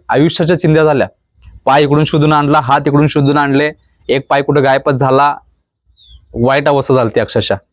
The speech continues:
एमएसएफ वाले आले, गुंडळले, घेऊन गेले. आयुष्य संपलं, संपलं आयुष्य, फुल स्टॉप, दुसरं काहीच नाही, दुसरं काहीच नाही. त्यामुळं माझे जे विद्यार्थी आहेत त्यांना रिक्वेस्ट करतोय की ह्या सरकारपेक्षा, निर्दयी सरकारपेक्षा म्हणा,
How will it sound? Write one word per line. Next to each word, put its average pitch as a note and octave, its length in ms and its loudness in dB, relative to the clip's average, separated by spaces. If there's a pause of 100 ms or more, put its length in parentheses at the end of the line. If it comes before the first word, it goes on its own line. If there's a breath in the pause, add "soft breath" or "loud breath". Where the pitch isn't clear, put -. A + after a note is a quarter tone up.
(200)
एमएसएफ C3+ 360 0
वाले C#3+ 220 2
आले, C3+ 260 0
गुंडळले, C3+ 480 0
घेऊन A#2+ 240 0
गेले. B2 260 0 (500)
आयुष्य B2+ 280 -2
संपलं, C3 320 0 (720)
संपलं D3+ 340 -2
आयुष्य, C3 220 -2
फुल D3 180 0
स्टॉप, D#3 320 -4 (420)
दुसरं C3 220 -2
काहीच C3 300 -2
नाही, G#2 160 -2 (1120)
दुसरं A2+ 240 -4
काहीच A#2 320 -2
नाही. G2+ 160 -2 (480)
त्यामुळं B2+ 260 0
माझे C#3+ 260 0
जे D3 100 0
विद्यार्थी C#3 380 0
आहेत C3+ 100 -4
त्यांना C#3 200 0
रिक्वेस्ट C3+ 380 -2
करतोय C3 340 -2 (640)
की D3+ 240 2
ह्या D3+ 120 0
सरकारपेक्षा, D3+ 800 -2 (920)
निर्दयी B2+ 360 2
सरकारपेक्षा C3+ 540 -2
म्हणा, B2+ 200 0